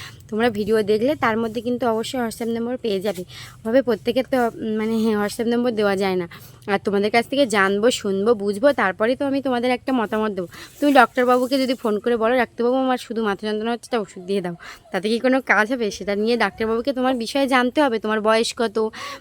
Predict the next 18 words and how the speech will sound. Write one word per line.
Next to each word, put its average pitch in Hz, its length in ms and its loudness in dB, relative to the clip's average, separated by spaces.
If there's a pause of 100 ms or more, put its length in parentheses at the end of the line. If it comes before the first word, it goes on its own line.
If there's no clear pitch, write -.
বা 214 140 6
তোমার 226 300 2
কী 240 180 -4
কী 254 160 0
সিমটম 233 440 0
আছে, 233 360 2
জ্বরের 202 300 2
লক্ষণ 233 500 0
কী, 240 160 -4
বা 214 120 2
মাথায় 202 300 0
কেন 214 240 -2
যন্ত্রণা 247 360 -2
করছে, 247 320 -2
কবে 190 220 2
থেকে 240 220 -4
শুরু 254 200 -4
হয়েছে, 262 220 0